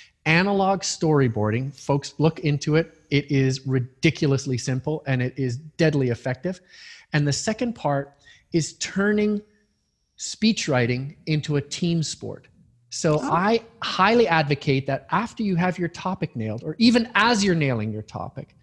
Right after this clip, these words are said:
Speaker 1: you bring in a trusted collaborator. And you might not come up with the right one the first time. A lot of folks just don't jive. They're oil and water. You know, you have somebody,
Speaker 2: Mm-hmm.
Speaker 1: you're too rambunctious, they're too passive aggressive.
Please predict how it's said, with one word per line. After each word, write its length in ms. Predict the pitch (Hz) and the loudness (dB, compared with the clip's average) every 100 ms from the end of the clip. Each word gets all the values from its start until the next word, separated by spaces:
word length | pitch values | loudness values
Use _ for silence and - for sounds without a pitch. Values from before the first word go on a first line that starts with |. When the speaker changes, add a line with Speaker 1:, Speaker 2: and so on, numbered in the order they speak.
| _ - _ | _ -20 _
Speaker 1:
you 180 | 151 151 | 0 0
bring 380 | 143 147 180 190 | 2 0 2 0
in 320 | 160 156 156 | 0 0 -2
a 80 | 143 | -6
trusted 600 | - - 143 - 160 - | -6 -2 -2 -2 -8 -6
collaborator. 880 | - 135 117 113 104 95 95 101 135 - | -4 -2 0 -2 -4 -8 -8 -12 -6 2
And 160 | 165 | 4
you 80 | 170 | 4
might 180 | 190 254 | 4 2
not 160 | 240 | 0
come 160 | - 214 | 0 0
up 160 | 208 202 | 0 0
with 140 | 170 | 0
the 80 | 156 | 2
right 240 | 151 185 | 2 2
one 240 | 175 160 156 | 0 0 0
the 60 | |
first 300 | - 156 - | -2 -2 -2
time. 280 | - 196 139 | -4 -2 -2
A 60 | 139 | 0
lot 220 | 160 208 | 2 2
of 60 | |
folks 300 | - 180 170 | 0 -2 -2
just 360 | - 165 143 - | -4 -4 -4 -4
don't 240 | 151 151 | -4 -4
jive. 400 | - 226 196 120 | -4 -2 0 0
They're 200 | 117 120 123 | -2 -2 0
oil 240 | 123 143 | 2 2
and 140 | 170 | 0
water. 400 | 180 214 214 113 | 0 2 2 0
You 120 | 104 123 | -2 -2
know, 120 | 131 | -2
you 120 | 147 | 0
have 200 | 135 131 | 0 -2
somebody, 300 | - 143 139 | -2 0 0
Speaker 2:
Mm-hmm. 260 | 220 208 202 208 | 0 -4 -6 -6
Speaker 1:
you're 240 | 147 165 175 | 2 2 2
too 220 | - 202 | 2 2
rambunctious, 800 | 175 170 147 143 160 - 170 - | 4 4 2 2 0 -2 -4 0
they're 180 | 147 160 | 0 0
too 200 | - 160 | -2 -4
passive 460 | - 147 151 160 | -2 -2 0 -2
aggressive. 500 | 147 143 135 - 143 | -2 0 0 0 -6